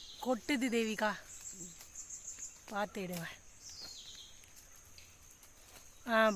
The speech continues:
போதும், போதும், போதும். ம், ராக்ஸியும் கூட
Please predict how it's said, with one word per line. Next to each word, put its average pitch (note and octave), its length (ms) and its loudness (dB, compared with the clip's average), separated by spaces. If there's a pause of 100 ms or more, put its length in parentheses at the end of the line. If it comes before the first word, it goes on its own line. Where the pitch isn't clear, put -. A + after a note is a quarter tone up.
போதும், G#3+ 260 4
போதும், F#3+ 220 2
போதும். G3+ 200 2 (4000)
ம், G3+ 220 -2 (3250)
ராக்ஸியும் G3+ 560 2
கூட F#3+ 80 -2